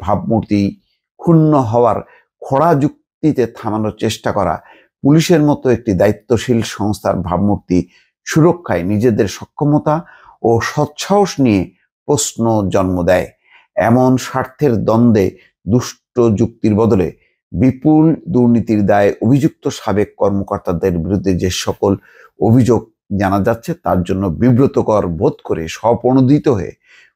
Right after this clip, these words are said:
পুলিশের তরফ থেকে নিরপেক্ষ ও স্বার্থের দ্বন্দ্বমুক্ত তদন্তে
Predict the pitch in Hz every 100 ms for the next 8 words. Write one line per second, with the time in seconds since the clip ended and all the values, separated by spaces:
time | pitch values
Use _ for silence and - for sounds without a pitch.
0 | - 156 165 170 - - 170 180 - -
1 | 80 87 131 135 - - 160 - 101 -
2 | 113 - - 110 92 110 113 104 110 -
3 | 104 - 110 110 110 92 82